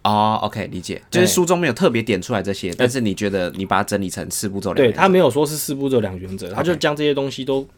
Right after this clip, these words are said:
Speaker 2: 呃，归纳在这个金字塔式的逻辑结构发展里面了。
Speaker 1: 好，OK。
Speaker 2: 那怎么样的四步骤？
Speaker 1: 嗯。
Speaker 2: 第一个，从主题开始出发，到结论，
Speaker 1: 嗯。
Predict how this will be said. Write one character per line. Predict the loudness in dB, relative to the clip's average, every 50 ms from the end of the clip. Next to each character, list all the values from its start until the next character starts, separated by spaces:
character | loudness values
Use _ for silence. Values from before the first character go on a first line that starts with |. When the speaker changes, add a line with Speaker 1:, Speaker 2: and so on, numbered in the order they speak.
| _ -16 -10
Speaker 2:
呃， | -8 -8 -8 -4
归 | -2 0 0 2
纳 | 2 0 0 0
在 | 2 0 0
这 | 0 -2
个 | -4 -6
金 | -6 -6 -6 -6
字 | -6 -4 -6 -6
塔 | -6 -8 -12
式 | -12 -10 -10 -8 -8
的 | -6
逻 | -6 -6 -6
辑 | -6 -6 -6 -6 -6 -8 -10 -16 _ _
结 | -6 -4 -2
构 | -2
发 | -2 -4 -6 -8
展 | -10 -12
里 | -14 -12
面 | -12 -12 -12 -12
了。 | -10
Speaker 1:
好， | -10 -10 -10 -10 -14 -20 -20 -18
OK。 | -16 -14 -14 -14 -14 -16 _ _ -20 _ _ -18 -6
Speaker 2:
那 | 0 0 0 0 -2 -6 _ _ _ _ _ _ _ _
怎 | -2 0 2 4
么 |
样 | 4 4
的 | 4
四 | 2 0 -2
步 | -4 0
骤？ | 0 0 0 0 -4 _
Speaker 1:
嗯。 | -4 -2 -2 -2 -2 -6 -10 _ _ _ _
Speaker 2:
第 | 0 0 2
一 | 2
个， | 2 0 -2 -4 _ _ _
从 | -16 -10 -8 -6 -6 -8
主 | -8 -10 -8 -8 -8 -8
题 | -10 -12 -10 -10 -10
开 | -10 -10 -12 -12 -12
始 | -12 -14 -16
出 | -18 -18 -18 -18 -16
发， | -14 -14 -14 -14 -14 -18 _ _ _ _ _ _ _ _ _ _ _ _ _ _ _ _ _ _ -12
到 | -10 -10 -10
结 | -12 -14 -12 -10 -8 -8 -8 -6
论， | -8 -10 -12 -12 _ _ _ _ _ _ _ _
Speaker 1:
嗯。 | -4 -4 -2 -2 -4